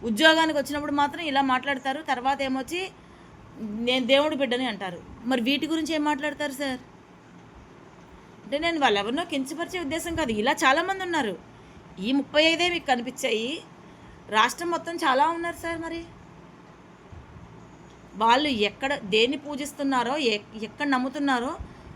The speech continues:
అక్కడ చెప్పుకో-, చెప్పుకొని కూడా చెప్పుకోరు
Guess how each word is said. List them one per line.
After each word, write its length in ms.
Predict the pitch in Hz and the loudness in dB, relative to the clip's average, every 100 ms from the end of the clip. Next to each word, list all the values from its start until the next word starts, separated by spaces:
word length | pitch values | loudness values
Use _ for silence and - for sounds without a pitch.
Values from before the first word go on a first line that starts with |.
| - | -14
అక్కడ 260 | - 262 - | -14 -8 -6
చెప్పుకో-, 840 | 285 - - 339 339 339 330 - | -6 -6 -6 -2 2 4 2 -2
చెప్పుకొని 540 | 285 - - 302 320 311 | -6 -4 -6 -2 -2 0
కూడా 160 | 320 | -2
చెప్పుకోరు 600 | 370 349 - 285 254 202 | -4 -6 -6 0 2 2